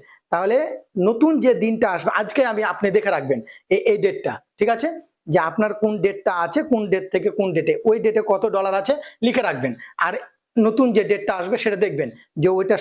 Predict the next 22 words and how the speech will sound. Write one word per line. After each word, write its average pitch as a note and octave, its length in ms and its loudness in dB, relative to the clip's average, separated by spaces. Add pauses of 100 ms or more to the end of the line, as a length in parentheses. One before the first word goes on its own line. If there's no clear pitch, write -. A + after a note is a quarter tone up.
সমান G3 280 0
হচ্ছে F#3+ 240 -2
কিনা। G3 180 -2 (380)
সমান A3+ 280 -2
হইলে G3+ 180 2 (300)
কোনো A3 200 2
পরিবর্তন G#3+ 400 0
হবে F#3 200 2
না, E3+ 40 0 (400)
কমে A#3+ 260 2
গেলে G#3 160 2 (220)
কমে C4+ 240 2
যাবে, F#3 180 0 (280)
বেড়ে G#3+ 240 2
গেলে A#3+ 140 2 (140)
বেড়ে G3+ 200 0
যাবে। A2+ 160 -6 (400)
এখন D4 160 0 (120)
কথা G#3+ 220 2
হলো F3 160 0 (140)
আমি F#3+ 200 -2
যদি, G#3 180 2